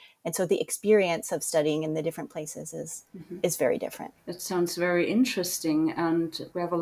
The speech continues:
Speaker 2: lot of questions here in Germany concerning structural programs,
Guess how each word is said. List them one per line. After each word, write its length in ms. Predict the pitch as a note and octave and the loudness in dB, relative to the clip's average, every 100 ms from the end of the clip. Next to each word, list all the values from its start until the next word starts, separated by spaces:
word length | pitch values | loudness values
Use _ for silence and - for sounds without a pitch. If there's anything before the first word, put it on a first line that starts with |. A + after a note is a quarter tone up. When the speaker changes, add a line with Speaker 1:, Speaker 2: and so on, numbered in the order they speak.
| F3 | 2
Speaker 2:
lot 120 | G3+ | 2
of 160 | G3 - | -2 -6
questions 760 | - F#3 F#3+ - - D#3+ D#3+ | -4 -2 -2 -4 -4 -6 -6
here 200 | - D#3+ | -6 -2
in 140 | D#3+ D#3 | 0 0
Germany 500 | E3+ E3+ E3+ D#3+ D#3+ | 0 2 2 2 0
concerning 640 | - D#3+ - D#3+ D#3 D#3 | -2 -4 -4 -2 -2 -2
structural 680 | D#3 - - F#3 - D3+ D3 | -4 -4 -2 -4 -4 -8 -8
programs, 840 | C#3 - D3+ D3 D3+ C3+ D3 - | -10 -4 -2 -2 -4 -4 -4 -6